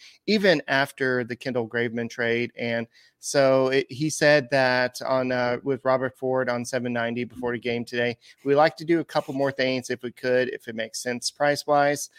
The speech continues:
I would really, I really wouldn't want to give up the farm because we have some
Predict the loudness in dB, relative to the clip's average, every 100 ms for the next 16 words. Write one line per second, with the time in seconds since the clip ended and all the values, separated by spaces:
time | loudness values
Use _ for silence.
0 | -20 _ -6 -4 0 2 2 0 _ -4
1 | -2 2 4 4 4 2 2 2 0 -2
2 | -4 -4 -6 -8 0 0 0 -4 -8 -4
3 | -2 -2 -4 -6 -2 -2 -2 -4 -4 -2
4 | -2